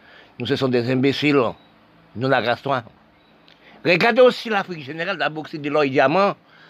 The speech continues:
à toutes choses. Oui. Regardez pour les problèmes actuellement au Venezuela.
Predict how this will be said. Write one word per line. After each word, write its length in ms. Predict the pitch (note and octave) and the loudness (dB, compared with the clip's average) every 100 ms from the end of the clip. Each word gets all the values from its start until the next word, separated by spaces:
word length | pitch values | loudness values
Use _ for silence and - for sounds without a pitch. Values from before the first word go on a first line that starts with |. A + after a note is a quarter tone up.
| - | -6
à 120 | C3+ | -4
toutes 180 | - D#3 | -2 -4
choses. 460 | - A#3 F3 A#2 E2 _ _ _ _ _ _ _ _ _ _ _ _ - | 2 4 4 -2 -8 _ _ _ _ _ _ _ _ _ _ _ _ -4
Oui. 240 | C#3 C#4 - _ _ _ _ _ | -2 -2 -4 _ _ _ _ _
Regardez 420 | F3+ A3+ B3+ C4+ | 0 2 4 4
pour 160 | - F#3+ | 4 2
les 80 | E3 | 4
problèmes 280 | D#3+ D#3+ | 4 4
actuellement 400 | C#3+ C3+ C#3+ C3 | 2 2 0 0
au 40 | C3 | 0
Venezuela. 480 | C3 A#2+ A#2 G#2+ | -2 -2 -2 -4